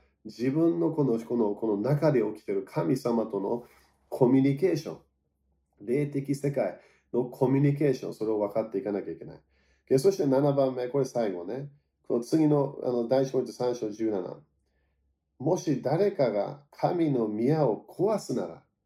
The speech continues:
だからこれどう言ってる意味かというと、か-、これ家、あの、体のことね、クリスチャンの体。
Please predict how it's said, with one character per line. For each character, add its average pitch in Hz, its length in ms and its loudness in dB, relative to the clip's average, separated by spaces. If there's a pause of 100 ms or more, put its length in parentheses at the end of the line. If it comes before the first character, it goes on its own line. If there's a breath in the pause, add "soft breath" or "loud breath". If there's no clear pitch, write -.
(580)
だ 127 60 -2
か 131 60 0
ら 127 60 -2
こ 139 120 4
れ 123 60 6
ど 156 100 4
う - 20 4
言 147 100 2
っ - 20 -6
て 120 60 -4
る 104 260 -6
意 113 40 0
味 110 100 -2
か 110 100 0
と 110 60 -4
い 107 60 -2
う - 20 -6
と、 139 320 0 (260 loud breath)
か-、 151 200 0 (100)
こ 131 100 0
れ 120 100 2
家、 143 280 4
あ 123 60 -2
の、 117 100 0
体 143 320 2
の 101 80 -6
こ 90 140 -10
と 90 100 -6
ね、 180 140 -4
ク 127 160 -4
リ 120 80 -2
ス - 80 -10
チ 120 60 -4
ャ 110 40 -2
ン 110 60 -4
の 120 80 -4
体。 - 320 -10